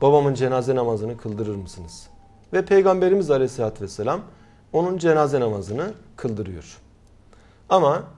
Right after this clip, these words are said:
e, namazı kıldırdıktan sonra, e, Allahu Teala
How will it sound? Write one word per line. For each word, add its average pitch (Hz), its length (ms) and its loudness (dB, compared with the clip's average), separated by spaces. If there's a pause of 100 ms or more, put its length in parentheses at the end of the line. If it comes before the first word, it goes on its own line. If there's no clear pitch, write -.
(180)
e, 131 380 -2
namazı 165 380 2
kıldırdıktan 143 760 0
sonra, 135 420 -4 (440)
e, 123 140 2
Allahu 147 540 4
Teala 135 480 0